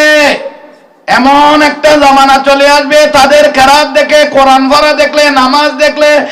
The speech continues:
হজ করা দেখলে, তাদের আহকাম আরকাম দেখলে মনে হবে তোমারগুলো কিচ্ছু না, কিন্তু আসলে তাদেরগুলো কিচ্ছু না। জোরে বলেন সুবহানাল্লাহ। এটা বারবার করে আমাদের নুর ইসলাম ফারুকী রহমতুল্লাহ আলাইহি বলতো,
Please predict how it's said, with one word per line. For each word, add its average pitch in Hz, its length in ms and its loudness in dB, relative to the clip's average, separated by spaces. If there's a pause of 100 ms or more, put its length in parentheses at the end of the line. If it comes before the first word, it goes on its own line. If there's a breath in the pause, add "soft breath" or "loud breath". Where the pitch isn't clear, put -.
(200 loud breath)
হজ 285 240 0
করা 277 280 0
দেখলে, 294 560 0 (240 loud breath)
তাদের 285 520 0 (300 loud breath)
আহকাম 277 520 0
আরকাম 277 480 -2
দেখলে 277 300 0
মনে 262 300 2
হবে 285 260 2
তোমারগুলো 285 600 0
কিচ্ছু 269 360 -6
না, 285 320 -2 (1080)
কিন্তু 202 640 -6
আসলে 202 480 -2
তাদেরগুলো 208 640 -4 (1160)
কিচ্ছু 165 320 -18
না। 139 180 -18 (400)
জোরে 151 140 -12
বলেন 139 280 -14
সুবহানাল্লাহ। 185 600 -14 (1400 soft breath)
এটা 214 180 -4
বারবার 208 480 0
করে 247 180 -4
আমাদের 220 360 -4
নুর 202 180 -8
ইসলাম 202 280 -6
ফারুকী 202 300 -4
রহমতুল্লাহ 190 460 -10
আলাইহি 190 180 -12
বলতো, - 380 -16